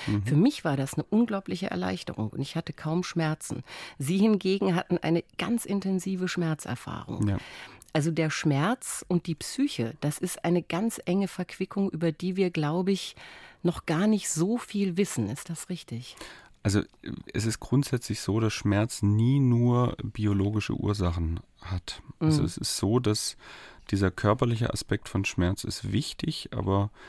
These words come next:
Speaker 1: das, was wir, äh, an Empfindungen dazu haben und auch wie unser Umfeld auf uns als Schmerzgeplagte reagiert, ist mindestens genauso wichtig. Und deswegen sprechen wir als Schmerzmediziner immer von einem biopsychosozialen Schmerzmodell. Also das ist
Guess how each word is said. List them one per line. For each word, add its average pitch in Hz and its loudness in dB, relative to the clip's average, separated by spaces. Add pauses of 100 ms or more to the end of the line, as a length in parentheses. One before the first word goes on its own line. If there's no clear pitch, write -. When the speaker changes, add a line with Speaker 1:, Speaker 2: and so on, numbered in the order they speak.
(380)
Speaker 1:
das, 101 2
was - -2
wir, 104 4
äh, - -4
an 90 2
Empfindungen 151 4
dazu 120 0
haben 104 2
und 104 2
auch 98 -2
wie 98 4
unser 92 0
Umfeld 113 4
auf - -4
uns 143 2 (200)
als 104 -2
Schmerzgeplagte - 0
reagiert, 95 0
ist - -6
mindestens 117 4
genauso 101 2
wichtig. 104 -4
Und 95 2
deswegen 104 0
sprechen 98 -2
wir 110 0 (640)
als - -2
Schmerzmediziner 107 4
immer 101 2
von - 0
einem 90 2
biopsychosozialen 107 0
Schmerzmodell. 85 0
Also 95 -2
das - -2
ist - -4